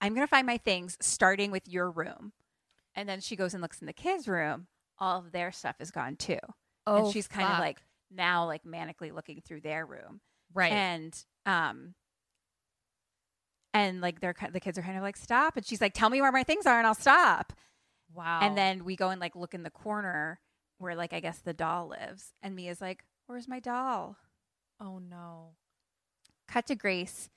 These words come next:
Speaker 1: now in her bedroom. And we hear Mia calling for Grady, being like, "Where's Grady?" And so now cut
Speaker 2: Oh,
Speaker 1: to
Speaker 2: no.
Speaker 1: all of them, like, outside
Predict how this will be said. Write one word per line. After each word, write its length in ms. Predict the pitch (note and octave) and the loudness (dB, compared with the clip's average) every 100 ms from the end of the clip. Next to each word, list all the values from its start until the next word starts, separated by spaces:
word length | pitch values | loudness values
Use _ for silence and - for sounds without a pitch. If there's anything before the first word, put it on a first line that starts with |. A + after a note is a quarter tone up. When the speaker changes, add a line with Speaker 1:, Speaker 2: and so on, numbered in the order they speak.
| _ _ _ - | _ _ _ -6
Speaker 1:
now 360 | G3 F3 E3+ | 0 2 2
in 140 | - F#3 | 0 -2
her 140 | G3 | -2
bedroom. 640 | E3+ F3 F3 E3 - - - - | 2 2 2 -4 -4 -6 -12 -8
And 180 | G3 F#3 | -6 -4
we 140 | F#3 | -8
hear 240 | - G3 | -6 -8
Mia 600 | F3+ G#3+ C4+ G#3 E3+ E3+ - _ _ _ _ _ _ _ _ _ _ _ - | -6 -4 0 2 2 0 -6 _ _ _ _ _ _ _ _ _ _ _ -6
calling 400 | - F#3+ F#3+ F3+ | 2 2 2 -6
for 160 | - | -8
Grady, 680 | D#3+ F3 F3 E3+ - - F#3+ _ | -4 -2 -2 -4 -10 -14 -16 _
being 160 | G#3 G3+ | -10 -6
like, 160 | G#3 A#3+ | -6 -2
"Where's 180 | C#4+ | -2
Grady?" 500 | - D4 E4 C4+ G#3 F3 | -2 -2 -2 -2 -2 -2
And 140 | F3+ | -4
so 120 | F#3+ | -4
now 160 | F#3 F3+ | -2 2
cut 160 | C#4+ | 4
Speaker 2:
Oh, 60 | C#4+ | 4
Speaker 1:
to 60 | B3 | 4
Speaker 2:
no. 60 | |
Speaker 1:
all 320 | F3+ F#3+ A3 | 6 8 8
of 160 | G#3 F#3 | 4 2
them, 320 | F3 D#3+ D#3 | 0 0 -2
like, 180 | D#3+ D#3+ - | -4 -6 -2
outside 880 | F3+ F3 - F3 F3 D3+ C#3 D3 | 0 0 2 4 6 4 0 -8